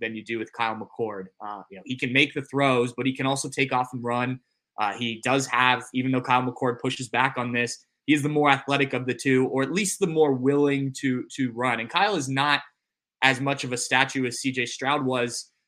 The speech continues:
through mo-, most of his Ohio State career, but he's, he's definitely, uh, more on the pocket passer side than the dual threat side. And so I think when you, when you watch the two guys play,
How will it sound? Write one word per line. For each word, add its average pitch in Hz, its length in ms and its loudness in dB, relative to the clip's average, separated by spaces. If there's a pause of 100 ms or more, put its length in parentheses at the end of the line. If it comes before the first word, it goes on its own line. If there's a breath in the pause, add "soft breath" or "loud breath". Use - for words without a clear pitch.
(280)
through 127 320 0
mo-, 135 380 -2
most 190 500 0
of 123 80 -4
his 117 140 -6
Ohio 117 220 -2
State - 260 -8
career, 101 320 -10
but 180 260 4 (180)
he's, 147 280 -6
he's 170 180 -6
definitely, 175 380 0
uh, 143 100 2
more 151 380 4
on 139 140 2
the 127 80 -4
pocket 139 420 0
passer 120 320 -4
side 110 340 -4 (300)
than 120 140 -6
the 117 40 -8
dual 123 280 -2
threat 123 300 -2
side. 95 320 -8 (100)
And 123 160 -4
so 127 440 -2 (960)
I 110 60 -10
think 143 300 -4 (220)
when 135 180 -2
you, 135 100 -4
when 139 140 -2
you 131 80 0
watch 131 380 -2
the - 80 -10
two 139 200 -4
guys 127 340 0
play, 127 440 0